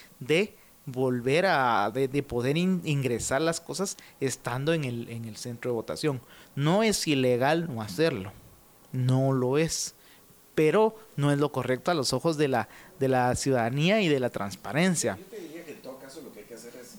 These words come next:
Speaker 2: eh, en to-, todo caso te hubieras trasladado por todos los fiscales, ¿verdad? Pero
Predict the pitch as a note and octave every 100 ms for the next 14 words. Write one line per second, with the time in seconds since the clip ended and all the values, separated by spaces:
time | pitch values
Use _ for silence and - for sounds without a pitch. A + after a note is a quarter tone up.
0 | - - - G2 G2+ F#2+ F2 - - -
1 | - A2+ - G2+ A2+ C3 F#2 G2 - G#2+
2 | F#2 E2+ - - - - F3 E2+ - E2
3 | - A2+ - - - - F#2 F#2 G2 F#2+